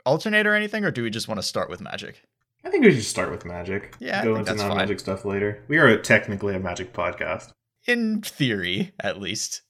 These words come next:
Speaker 2: I mean, it's the end of the year. I don't think people expect a lot of real hard-hitting content at this time of the year.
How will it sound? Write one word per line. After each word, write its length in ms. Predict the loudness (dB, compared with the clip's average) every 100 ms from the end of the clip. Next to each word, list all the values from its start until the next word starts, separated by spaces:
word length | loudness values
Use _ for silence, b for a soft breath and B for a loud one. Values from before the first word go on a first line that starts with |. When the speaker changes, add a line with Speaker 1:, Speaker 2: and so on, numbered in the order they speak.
| _ -8
Speaker 2:
I 60 | 2
mean, 160 | 4
it's 140 | 4 4
the 180 | 0 2
end 160 | 2
of 220 | 2 2
the 120 | 0 0
year. 580 | 2 2 2 0 -4 -20 -8
I 20 |
don't 180 | -4 0
think 160 | 0 2
people 300 | 2 4 0
expect 380 | 0 -4 -2
a 80 | -2
lot 400 | 0 0 -2 -6
of 400 | -8 -6 -8 -14 -20 _ _ _ _
real 400 | -4 2 2 2
hard-hitting 560 | 2 0 2 -2 -2 -2
content 480 | -4 -4 -4 -8
at 100 | -8
this 180 | -8 -10
time 200 | -6 -4
of 60 | -4
the 80 | -2
year. 340 | 0 0 0